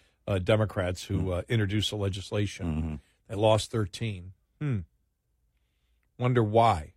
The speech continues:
Speaker 2: Yeah.
Speaker 1: That's a good one to run against.
Speaker 2: Right.
Speaker 1: The Democrats want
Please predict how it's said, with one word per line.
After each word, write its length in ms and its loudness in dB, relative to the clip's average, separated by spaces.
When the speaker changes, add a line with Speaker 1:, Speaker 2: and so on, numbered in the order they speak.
Speaker 2:
Yeah. 220 0
Speaker 1:
That's 160 -8
a 60 2
good 180 2
one 80 0
to 80 -4
run 220 -4
against. 480 -4
Speaker 2:
Right. 260 4
Speaker 1:
The 100 8
Democrats 800 6
want 320 4